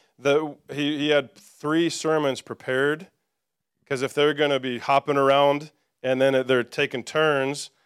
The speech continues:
like, y-, he can cycle through them, right? And so, but, but he said that when they got there and the,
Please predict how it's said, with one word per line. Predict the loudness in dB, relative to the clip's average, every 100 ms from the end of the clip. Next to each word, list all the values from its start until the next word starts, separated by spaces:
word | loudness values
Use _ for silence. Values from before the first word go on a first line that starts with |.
| _ -6
like, | -4 -2 -6 -12
y-, | -8
he | -6
can | -6 -4
cycle | 0 0 0 -6
through | -2 -2 -2
them, | -6
right? | -4 -4 -6 _ _ _ _ -4
And | -2
so, | 0 4 4 2
but, | 0 0 0 0
but | -2 0
he | -2 -4
said | 0 2 2 2
that | -2 -2 _ _ _ -4
when | -2 2
they | 0
got | 2 2 4
there | 2 4 4 0 -6 _ _ _
and | 0 2 2 0 -4 _
the, | -4 0 0